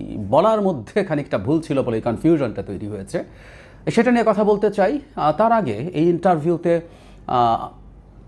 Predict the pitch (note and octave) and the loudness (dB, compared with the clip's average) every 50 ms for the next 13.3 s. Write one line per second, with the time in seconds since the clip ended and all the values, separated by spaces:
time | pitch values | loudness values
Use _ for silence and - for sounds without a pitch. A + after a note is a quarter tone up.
0 | - - - F3 D#3+ B3+ C#4 - - - - F#2 F2+ - - F#3 A3 F3 D3+ - | -20 -14 -10 -2 2 2 2 2 0 -6 -6 -6 -6 -2 -2 -2 -2 -2 -2 -2
1 | D3 C#3 C3+ A#2+ B2 C3+ C#3 C#3 D#3+ G3+ G3+ G3+ F3 F#3+ F3+ F3 E3 F3+ F3 - | -2 0 0 2 4 4 4 4 4 4 4 2 2 2 0 0 -2 -2 -4 -6
2 | - A#3+ C4 - D#3 C3 B2 B2 B2 B2 B2 - - - - - - - - - | -8 -8 -6 -4 -6 -4 -4 -4 -6 -8 -8 -12 -20 -20 -20 -20 -20 -12 -6 -2
3 | G#2 G#2+ G#2 A2 B2+ C3 A2+ - D3 C#3+ C#3+ - D#3+ - A#2+ - C3 C3 D3 F3+ | 0 2 2 2 2 0 2 2 2 2 2 0 -4 -4 -4 -2 -2 0 0 0
4 | F#3+ E3 C#3+ D3 C3 B2 A#2 A#2+ A#2+ A2+ A2+ A#2 B2 C3 C3 C3+ - A#2+ A2+ A#2 | 0 0 0 0 0 0 0 0 -2 -2 -4 -6 -6 -8 -10 -10 -8 -6 -4 -4
5 | A#2 A#2 - C#3 B2+ C3 D3+ D3 - - A#3+ A#3+ G3 B2 F2+ D#2 - - - - | -6 -2 -2 -2 0 2 0 0 2 2 2 2 2 0 -2 -4 -8 -14 -20 -20
6 | - - - G#2 G#2 G2+ G2+ A2+ A2+ G#2+ F#2+ A#2+ B2 B2 - C#3 B2 A#2 B2+ B2+ | -20 -14 -10 -8 -6 -4 -2 -2 -2 0 0 0 0 0 -2 -4 -2 0 0 0
7 | B2+ B2 C#3 C3 B2+ B2+ C3 - C3+ C3 C#3+ C#3 B2 G#2+ B2 F3+ F#3 D3 B2 G2+ | 0 0 -2 -4 -4 -4 -4 -2 0 0 0 0 -2 -2 2 2 2 2 0 -4
8 | F#2+ G2 - - - - - - - - - - D#3+ F3+ F3+ G3 F#3+ F#3 F#3+ G3 | -6 -8 -10 -14 -20 -20 -20 -20 -20 -16 -2 0 2 2 4 2 2 2 2 2
9 | F#3 D#3 C3 - A2 A2 G#2 G#2 G#2 A#2 G#2+ F2+ F#2 F#2 F2+ - - F#2 E2 - | 2 0 0 -2 -4 -6 -6 -8 -8 -8 -8 -8 -8 -10 -10 -10 -12 -12 -12 -12
10 | - - - - A2+ - G#2+ G#2 C3+ C3+ - B2 - A#2+ F#2 A2 G#2+ G#2 G2 F#2 | -16 -16 -12 -12 -6 -4 0 0 0 0 0 -2 -2 -2 -2 -2 -2 0 -2 -2
11 | G#2 A#2+ D#3+ D#3 B2 G#2 F#2+ G2 G2 G2 G2+ G2 G2 G#2 F#2+ F#2+ F2+ G#2 A#2+ G#2 | -2 -4 -6 -6 -4 -4 -2 -2 -2 -2 -4 -4 -4 -4 -2 0 2 2 2 0
12 | A#2 - - G#2 B2+ A#2 A2+ B2+ C#3 - F3+ D3 D3+ C3 A2+ G#2 - G#2+ - C3 | 0 -4 -4 -4 -4 -4 -4 -4 -6 -6 -2 0 0 0 0 0 -2 -4 -4 -6
13 | - - - G3+ F#3 - | -6 -2 2 2 2 2